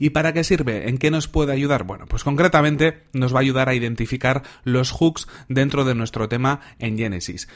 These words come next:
¿Qué quiere decir esto? Bueno, si habéis escuchado los episodios anteriores que hemos dedicado a Genesis, habréis podido comprobar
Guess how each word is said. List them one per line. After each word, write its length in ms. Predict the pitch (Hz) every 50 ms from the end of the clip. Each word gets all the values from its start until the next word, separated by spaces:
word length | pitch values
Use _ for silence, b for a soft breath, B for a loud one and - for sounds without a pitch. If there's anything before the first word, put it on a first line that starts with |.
| B B
¿Qué 120 | - 151 156
quiere 160 | 196 185 175
decir 240 | 170 156 175 170 180
esto? 220 | 170 - - 92
Bueno, 180 | 101 107 95 104
si 160 | - - 117
habéis 220 | 113 123 135 135
escuchado 440 | 147 - - 135 - 160 147 143 127
los 160 | 107 104 -
episodios 440 | 120 - 110 101 - 117 117 117 131
anteriores 440 | 135 127 127 131 143 147 127 107 -
que 60 | -
hemos 160 | 113 127 120
dedicado 480 | 120 117 120 113 - 131 131 127 98 B B B B B
a 160 | - 113 117
Genesis, 460 | 117 139 147 139 131 123 131 127 127 - B B B B
habréis 320 | - 110 113 127 123 127 -
podido 340 | - 123 120 127 127 123 117
comprobar 480 | 120 127 123 131 131 131 127 135 135